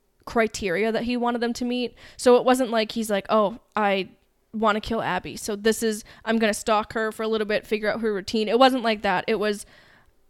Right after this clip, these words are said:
in his mind, he liked the idea that he had written in House of Cards of getting a married man,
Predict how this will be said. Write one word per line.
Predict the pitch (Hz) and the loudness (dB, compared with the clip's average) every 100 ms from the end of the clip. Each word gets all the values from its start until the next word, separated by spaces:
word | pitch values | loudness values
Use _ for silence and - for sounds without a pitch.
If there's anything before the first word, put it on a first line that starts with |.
| _ - | _ 0
in | 233 226 | 0 2
his | 302 247 | 0 0
mind, | 220 208 214 208 - _ _ _ _ _ - - - | 0 0 0 -4 -10 _ _ _ _ _ -20 -20 -14
he | - 240 | -2 0
liked | 220 208 202 - | 4 4 2 0
the | 254 254 | 0 2
idea | 262 247 277 262 | 2 0 0 0
that | 262 | 0
he | 254 262 | 0 0
had | 262 | 4
written | 277 262 | 2 2
in | 277 | 0
House | 269 277 269 | 0 -2 -4
of | 254 | -4
Cards | 277 277 240 | 0 0 -2
of | 214 | -2
getting | 196 196 | -2 -2
a | 190 | -4
married | 180 175 202 | -4 -2 -2
man, | 226 240 269 | -2 -2 -2